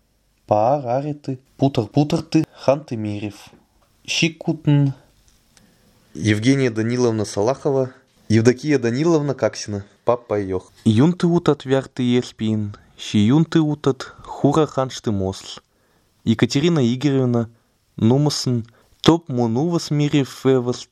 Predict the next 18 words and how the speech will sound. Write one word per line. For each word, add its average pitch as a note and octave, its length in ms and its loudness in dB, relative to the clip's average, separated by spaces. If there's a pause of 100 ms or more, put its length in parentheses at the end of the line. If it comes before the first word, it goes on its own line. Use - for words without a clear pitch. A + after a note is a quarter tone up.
волсты A2+ 420 -2
ханнахо, C#3+ 760 -4 (120)
щи - 220 -2
вяр C3+ 240 2
вярты C3 360 -2
пакс. - 600 -8 (460)
Мата D3+ 320 2
хуят, D3 460 -4 (140)
ханты C#3 420 -2
ткутн B2 500 -6
анмас, G2+ 580 -2 (200)
ханты C#3+ 420 0
нумас G#2 440 -6
тайл. G2+ 260 -4 (240)
Щимаш F3 400 2
ху E3 220 0
ханшты C#3 440 -6
ханнахо, C#3+ 760 -4